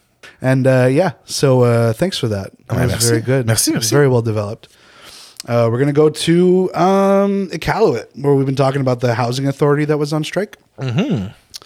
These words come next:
Speaker 1: This week, the Public Service Alliance of Canada, uh, called out the Iqaluit Housing Authority to stop its use of what it's called, what it's calling scab labor, uh, during the ongoing strike. Uh, P sac North has been working with the Nunavut Employees Union to negotiate a new collective agreement for the thirteen unionized workers employed by the Iqaluit Housing Authority.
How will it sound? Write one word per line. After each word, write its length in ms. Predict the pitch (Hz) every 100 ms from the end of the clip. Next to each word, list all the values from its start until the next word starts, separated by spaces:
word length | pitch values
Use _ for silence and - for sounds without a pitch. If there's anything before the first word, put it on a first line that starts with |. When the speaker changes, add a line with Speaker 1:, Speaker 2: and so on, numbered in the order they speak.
| - - - - - - - - -
Speaker 1:
This 140 | 160
week, 120 | 185
the 80 | 160
Public 240 | 165 165 160
Service 300 | 165 160 151
Alliance 320 | 135 135 127
of 100 | 120
Canada, 320 | 151 143 139
uh, 380 | 131 123 120 117
called 360 | - 147 143 147
out 220 | 156 151
the 120 | 123
Iqaluit 540 | 120 - 127 123 120 -
Housing 380 | 139 139 131 123
Authority 480 | - 120 117 120
to 120 | 113 117
stop 320 | - 156 147
its 160 | 123 123
use 180 | 120
of 120 | 113 104
what 120 | 104
it's 120 | 104
called, 420 | - 104 104 113
what 100 | 107
it's 80 | 101
calling 260 | - 101 101
scab 480 | - - 147 160 127
labor, 420 | 107 104 95 98 _ _ -
uh, 180 | 104 101
during 200 | 107 104
the 80 |
ongoing 440 | 104 107 107 104 98
strike. 480 | - 120 120 117 - _ _ - _ -
Uh, 160 | 107 104
P 120 | 143
sac 260 | 131 135 120
North 240 | 131 131
has 140 | 131 117
been 140 | 117
working 320 | 123 135 147
with 100 | 127
the 80 | 113
Nunavut 320 | 113 113 110 107
Employees 440 | 107 117 113 107
Union 260 | 113 113 110
to 80 | 107
negotiate 460 | 107 113 - 107
a 40 | 101
new 180 | 139
collective 360 | 139 131 117 117
agreement 400 | 110 113 117 117
for 100 | 110
the 100 | 104
thirteen 400 | - 127 123 117
unionized 440 | 113 110 104 101
workers 400 | 110 123 139 131
employed 360 | 113 107 127 120
by 140 | 107
the 120 | 104 107
Iqaluit 440 | 110 104 104 95
Housing 300 | 98 98 92
Authority. 520 | 95 135 135 135 135